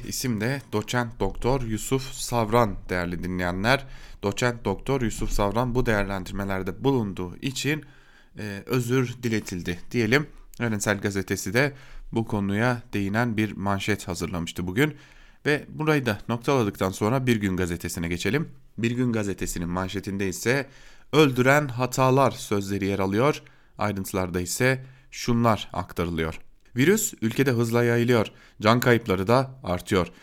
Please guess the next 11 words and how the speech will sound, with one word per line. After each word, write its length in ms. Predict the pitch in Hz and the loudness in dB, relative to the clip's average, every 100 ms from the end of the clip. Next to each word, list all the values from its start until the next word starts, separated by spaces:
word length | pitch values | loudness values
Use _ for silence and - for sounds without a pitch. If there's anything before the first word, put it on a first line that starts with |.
| - - | -20 -16
İki 220 | 107 - 160 | -6 4 6
haftalık 380 | - 139 127 | 6 4 4
sürece 400 | 127 127 127 139 | 2 2 4 4
dair 240 | 120 120 135 | 6 6 4
rapor 240 | 123 131 | 4 4
hazırlayan 420 | 123 117 107 95 | 4 4 2 0
İstanbul 380 | 95 - 131 120 | -2 2 2 4
Tabip 300 | 110 113 123 | 4 4 4
Odası, 480 | 113 101 - 143 151 - - | 4 2 2 0 0 -4 -2
mega 320 | 123 127 113 | 2 4 4
kentte 560 | 107 92 95 120 151 | 2 0 2 4 4